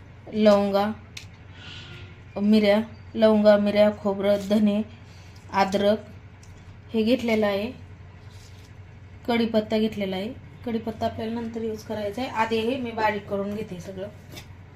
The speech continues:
हे ल-, बारीक करून घेते. तरी मी आहे ना, ह्याच्या, यामध्ये थोडंसं पाणी टाकून हे बारीक करून घेणार आहे. तसं मी बारीक करून घेतलेलं आहे.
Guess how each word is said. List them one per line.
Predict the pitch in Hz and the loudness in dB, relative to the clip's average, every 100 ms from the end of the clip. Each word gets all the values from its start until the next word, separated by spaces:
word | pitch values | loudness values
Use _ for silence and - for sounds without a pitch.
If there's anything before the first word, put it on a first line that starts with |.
| - - - - - | -2 -2 -6 -12 -14
हे | 196 202 | -10 -2
ल-, | 208 | -2
बारीक | 196 190 | -2 -8
करून | - 185 185 | -10 -10 -8
घेते. | 185 - 170 - - - - - - 175 185 170 | -10 -10 -14 -16 -18 -18 -12 -2 0 0 -2 -4
तरी | 220 214 220 220 | -2 0 0 -2
मी | 226 254 | 2 4
आहे | 247 | 4
ना, | 247 | 4
ह्याच्या, | 269 240 226 226 220 | 2 2 -2 -4 -2
यामध्ये | 233 240 240 226 247 - | 2 2 0 -4 -4 -4
थोडंसं | 226 220 240 | -2 -2 -4
पाणी | 233 233 233 226 | 2 2 4 0
टाकून | 233 262 240 | -2 -4 -4
हे | 226 | -2
बारीक | 226 214 214 | 0 0 -2
करून | 220 220 214 | -6 -4 -2
घेणार | 214 202 | -2 -4
आहे. | 190 214 - - - - - - - - - - - - - | -6 -8 -12 -20 -20 -20 -20 -20 -20 -20 -20 -20 -20 -20 -8
तसं | 208 202 208 | -6 -6 -6
मी | 208 | -6
बारीक | 214 208 190 | -4 -4 -6
करून | - 202 202 | -10 -12 -10
घेतलेलं | 202 196 196 180 | -12 -8 -6 -6
आहे. | 180 185 | -8 -12